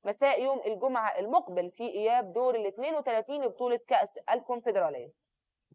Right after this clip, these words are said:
طبعًا، آه، خليني أفكركم إن لقاء الذهاب اللي يقيم يوم السبت الماضي على ملعب نيايو الم-،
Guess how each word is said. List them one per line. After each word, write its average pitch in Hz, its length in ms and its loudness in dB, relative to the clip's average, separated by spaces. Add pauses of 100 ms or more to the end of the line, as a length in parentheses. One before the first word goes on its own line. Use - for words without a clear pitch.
(760)
طبعًا، 294 400 6
آه، 214 280 8
خليني 254 260 -2
أفكركم 320 540 2
إن 226 100 0
لقاء 226 380 6
الذهاب 254 420 4
اللي 262 140 0
يقيم 254 400 2
يوم 240 100 0
السبت 285 380 0
الماضي 247 380 2
على 202 180 4
ملعب 220 420 2
نيايو 285 500 -4
الم-، 208 320 -2